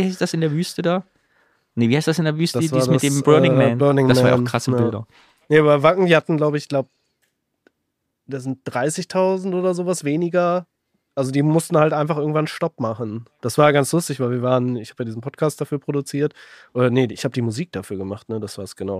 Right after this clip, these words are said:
Speaker 2: Und wir haben da aber so Live-Scoring
Speaker 1: Ja, Josh
Speaker 2: gemacht,
Speaker 1: hat
Speaker 2: dass
Speaker 1: so
Speaker 2: ich
Speaker 1: viele
Speaker 2: quasi bei den
Speaker 1: erfolgreiche
Speaker 2: Folgen
Speaker 1: Aufträge, dass er immer mal leicht durcheinander kam.
Speaker 2: Ja, das ist <laughs> äh, und, ähm, dann war die letzte Folge, ist eine Live-Folge quasi von dem Wochenende, ne?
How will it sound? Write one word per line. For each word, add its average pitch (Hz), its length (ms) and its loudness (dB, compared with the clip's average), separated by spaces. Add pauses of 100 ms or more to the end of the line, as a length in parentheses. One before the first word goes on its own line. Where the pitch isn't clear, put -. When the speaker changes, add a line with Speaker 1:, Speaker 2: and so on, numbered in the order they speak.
Speaker 2:
Und 107 180 -8 (120)
wir 120 120 -2
haben 120 100 0
da 127 80 4
aber 123 140 2
so 117 100 0
Live-Scoring 123 440 4 (100)
Speaker 1:
Ja, 110 60 6
Josh 117 120 4
Speaker 2:
gemacht, 117 140 2
Speaker 1:
hat - 40 0
Speaker 2:
dass 113 60 -4
Speaker 1:
so 113 100 2
Speaker 2:
ich 110 40 -6
Speaker 1:
viele 120 160 2
Speaker 2:
quasi 104 160 2
bei - 80 4
den 117 60 6
Speaker 1:
erfolgreiche 123 220 2
Speaker 2:
Folgen 127 120 4
Speaker 1:
Aufträge, 107 340 -2
dass 98 200 -4
er 95 60 0 (140)
immer 101 180 -2
mal 87 200 -2
leicht 90 260 -4
durcheinander 90 440 -8
kam. - 240 -18 (1500)
Speaker 2:
Ja, 107 200 0
das 110 220 -6
ist - 220 -10
<laughs> - 1800 -8
äh, 123 440 0 (1040)
und, 127 640 2
ähm, 113 540 -2 (440)
dann 127 180 4
war 135 120 6
die 135 100 4
letzte 156 320 4
Folge, 147 240 4
ist 147 180 -2
eine 151 100 6
Live-Folge 135 760 4
quasi 120 400 -2
von 123 240 -2
dem 120 500 -2
Wochenende, 107 540 -6
ne? 117 280 -6